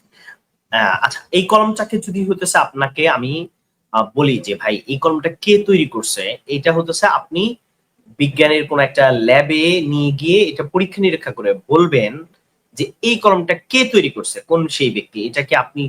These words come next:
কোনো ল্যাবে পরীক্ষা নিরীক্ষা করে এটা কি আপনি আমাকে প্রমাণ করতে পারবেন?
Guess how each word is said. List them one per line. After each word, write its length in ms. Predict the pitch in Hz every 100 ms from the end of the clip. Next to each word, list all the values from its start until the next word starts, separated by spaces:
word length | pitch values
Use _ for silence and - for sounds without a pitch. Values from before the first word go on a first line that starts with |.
| 135
কোনো 320 | 139 131 127 - _ _ -
ল্যাবে 360 | 139 147 170 170
পরীক্ষা 280 | 170 165 -
নিরীক্ষা 340 | 180 170 - 175 -
করে 360 | 190 123 101 -
এটা 180 | 139 147
কি 80 | 147
আপনি 300 | 143 151 147
আমাকে 340 | 120 117 - 117 - _ _
প্রমাণ 260 | 135 135 160
করতে 220 | 170 175
পারবেন? 260 | 175 175